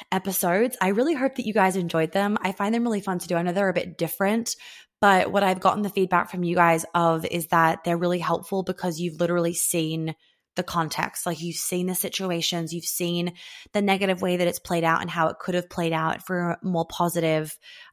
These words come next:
uh, results. So if you haven't already shared the episode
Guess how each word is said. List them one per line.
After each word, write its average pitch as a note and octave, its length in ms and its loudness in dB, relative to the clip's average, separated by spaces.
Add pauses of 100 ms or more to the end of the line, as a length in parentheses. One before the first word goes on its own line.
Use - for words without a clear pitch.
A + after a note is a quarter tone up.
uh, D#3 580 4
results. E3 720 0 (300)
So G#3 480 4
if A3 200 -2
you C4+ 280 2
haven't G#3+ 560 0
already F3 560 0
shared F3+ 380 0
the - 120 -2
episode E3+ 600 -2